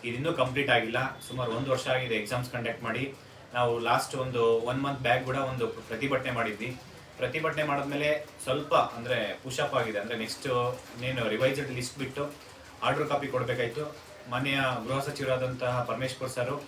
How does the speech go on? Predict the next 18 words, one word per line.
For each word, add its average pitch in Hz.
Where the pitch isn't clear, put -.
ಆ, -
ಆರ್ಡರ್ -
ಕಾಪಿ 135
ಇನ್ನೇನು 131
ಒಂದು 117
ವಾರದಲ್ಲಿ, 131
ಹದಿನೈದು 127
ದಿನದಲ್ಲಿ 127
ಇಶ್ಯೂ 135
ಮಾಡ್ತೀನಿ 123
ಅಂತ 123
ಹೇಳ್ತಾನೆ 127
ಇದ್ದಾರೆ 117
ಮಾಧ್ಯಮದ 117
ಮುಖಾಂತರ. 113
ಆದ್ರೆ 113
ಇನ್ನೂ 127
ಯಾವುದೇ 123